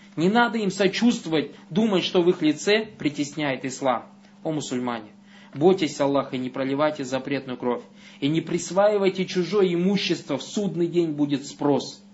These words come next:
В судный день за это будет спрос. Также обращаюсь к тем гражданам, кто следит за происходящими событиями в нашей стране.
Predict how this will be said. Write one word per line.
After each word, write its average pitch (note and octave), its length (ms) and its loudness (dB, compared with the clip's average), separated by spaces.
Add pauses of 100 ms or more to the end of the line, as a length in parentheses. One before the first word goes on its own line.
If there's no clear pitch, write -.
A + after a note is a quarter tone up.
(220)
В - 40 -14
судный C#3 360 -4
день C3 200 -4
за B2+ 120 -4
это B2 180 -4
будет B2 220 -4
спрос. - 440 -6 (400)
Также D#3+ 400 4
обращаюсь D3 540 -2
к - 40 -20
тем D3+ 180 -2
гражданам, C#3 480 -2 (640)
кто - 160 2
следит E3 320 0
за D#3+ 140 -2
происходящими D#3 720 -4
событиями D3 480 -4
в C#3 60 -4
нашей C#3 260 -6
стране. C3+ 320 -6